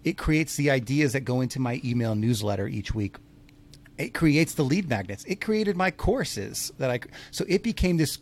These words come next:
creation tool for all the other parts of my business. The second thing is that because it, it's an interview format that's not intimidating to people, I don't have to have the camera on when I'm doing a podcast interview. I could just say, "Show up to this Zoom meeting for one hour."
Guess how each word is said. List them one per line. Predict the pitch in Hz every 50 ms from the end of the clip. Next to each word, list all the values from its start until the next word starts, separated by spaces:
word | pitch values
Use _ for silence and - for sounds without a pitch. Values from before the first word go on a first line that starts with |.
| -
creation | - - - 147 135 135 147 160 - - 135
tool | 120 - 131 120 113 110 - - - - - - -
for | - 147 -
all | - 135 147
the | 151 143
other | 143 135 135
parts | - 135 131 120 -
of | 113
my | 110 110 107
business. | 98 113 135 117 104 101 104 110 - - - - - - - - - - - - -
The | - 127
second | - - - - 233 240 - - 180 147 123
thing | - 131 117 113 113 113 - - - - - - -
is | 143 131 113
that | 143 131 127 - - - - - - - - - -
because | - 156 135 - - 156 185 196 165 190
it, | 202 202 - - -
it's | - - -
an | 147 135 - - - - -
interview | - 170 160 170 175 151 165 143
format | - - 151 160 175
that's | 160 131 110 -
not | 127 123 135 156
intimidating | 160 143 - - 131 120 123 131 147 151 151 156 170 156
to | - 156
people, | 143 160 165 - 190 208 226 - - - - -
I | 156
don't | 202 226 233
have | 147 - - 156 175 175 -
to | - 160
have | 127 156 143 135
the | 139
camera | - - 147 143 139 127 -
on | 120 110 110
when | 110 113 110
I'm | 107 107
doing | 104 - 117 107
a | 107
podcast | - - 113 110 - - 110 98 - -
interview. | 101 95 92 92 95 87 85 - - - - - - - - -
I | - 135
could | - 156
just | 156 151 -
say, | - 139
"Show | 123 - - - 240 269 285
up | 285 -
to | - -
this | 233 196 196 156
Zoom | 127 110 117 147 151 165
meeting | 175 170 170 165
for | - -
one | 131 113 113 113 107
hour." | 98 92 90 90 95